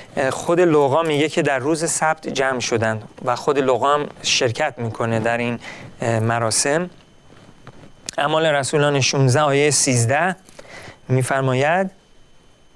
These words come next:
"و در روز سبت از شهر بیرون شده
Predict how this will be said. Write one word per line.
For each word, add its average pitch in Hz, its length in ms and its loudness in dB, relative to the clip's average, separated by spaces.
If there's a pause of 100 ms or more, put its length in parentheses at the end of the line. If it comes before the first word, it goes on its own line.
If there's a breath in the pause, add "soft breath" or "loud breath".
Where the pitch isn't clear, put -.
(2000 loud breath)
"و 160 140 0
در 165 160 0
روز 196 400 2
سبت 180 460 0
از 143 280 -2
شهر 180 320 0
بیرون 147 440 2
شده 160 520 2